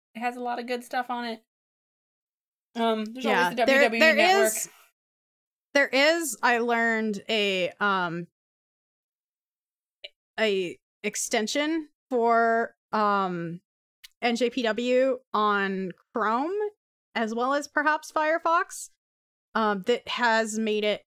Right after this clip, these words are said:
Speaker 2: much easier for me to watch things, and that is N J P W E X T dot U S is where you can find that.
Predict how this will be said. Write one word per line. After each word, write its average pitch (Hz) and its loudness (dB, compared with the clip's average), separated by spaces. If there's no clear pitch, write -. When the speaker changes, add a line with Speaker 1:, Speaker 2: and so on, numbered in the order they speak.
Speaker 2:
much 220 0
easier 185 -4
for 208 2
me 220 -2
to 254 0
watch 202 0
things, 165 -8
and 214 -4
that 208 0
is 208 -4
N 233 -2
J 220 -2
P 226 -6
W 208 -2
E 220 -4
X - -6
T 233 -6
dot 196 0
U 208 -4
S 190 -4
is 214 -6
where 214 -2
you 208 -2
can 214 -6
find 202 -4
that. 269 -4